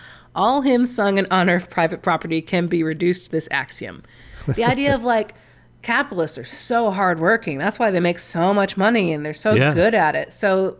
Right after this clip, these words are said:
Speaker 1: if you follow that logic, they admit the only way to be quote unquote hardworking is to profit from your own work. <laughs> So
Speaker 2: Yeah.
Speaker 1: the only way to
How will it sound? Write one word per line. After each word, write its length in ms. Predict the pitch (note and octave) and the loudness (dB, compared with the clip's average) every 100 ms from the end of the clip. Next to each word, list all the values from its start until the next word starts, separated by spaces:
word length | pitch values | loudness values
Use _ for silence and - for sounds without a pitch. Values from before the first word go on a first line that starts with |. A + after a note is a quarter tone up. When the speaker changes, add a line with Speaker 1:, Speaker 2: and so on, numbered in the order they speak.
| - | -4
Speaker 1:
if 180 | F#3+ A3 | -2 -2
you 100 | G3+ | -2
follow 440 | A3 A3 C4 B3+ | 2 2 4 2
that 260 | G#3+ G3+ F#3+ | 2 0 -2
logic, 680 | F#3 C#4 A#3 D3+ D#3 - - - - _ _ - | 0 2 0 -2 -4 -8 -20 -20 -20 _ _ -14
they 260 | F3+ F#3 A#3 | 0 2 2
admit 560 | F3+ F3 C4 A#3 - | 2 0 0 0 -2
the 160 | G3 A3+ F#3 | -6 -2 0
only 320 | G#3+ A#3+ A3 | 2 2 2
way 320 | F#3+ G3 G3 | 2 2 0
to 160 | F#3+ F#3 | -2 -4
be 360 | F3 E3 D#3+ - - | 0 -2 -4 -12 -16
quote 160 | - F#3 | -2 -2
unquote 300 | F3+ G3 - | 2 0 2
hardworking 680 | G3 F3 F#3+ G#3+ E3 D#3+ F#3 - - - | 0 2 0 0 -4 -4 -8 -12 -20 -4
is 500 | F3+ F3+ E3 - - - _ _ _ _ - | 0 2 0 -4 -10 -14 _ _ _ _ -10
to 240 | - G3+ F#3 | -4 -2 -4
profit 480 | - F#3 F#3 F3 - | -2 -2 0 -4 0
from 340 | E3+ E3 D#3 - | 0 0 -6 -6
your 180 | F3+ D#3 | -4 -4
own 220 | D#3 C#3+ | -4 -6
work. 380 | C#3+ - - - - - | -10 -12 -20 -20 -20 -8
<laughs> 580 | - - - - - - | -8 -6 -10 -10 -4 -2
So 440 | - C4 B3+ A#3 | -2 0 2 4
Speaker 2:
Yeah. 180 | D#3+ F3 - - - - - - | 4 2 -2 -18 -20 -20 -20 -20
Speaker 1:
the 280 | - G3 G#3+ | -12 -2 0
only 280 | A3 B3 A#3 | 2 2 2
way 220 | A3+ G#3 | 4 2
to 200 | G3 F#3 | 2 0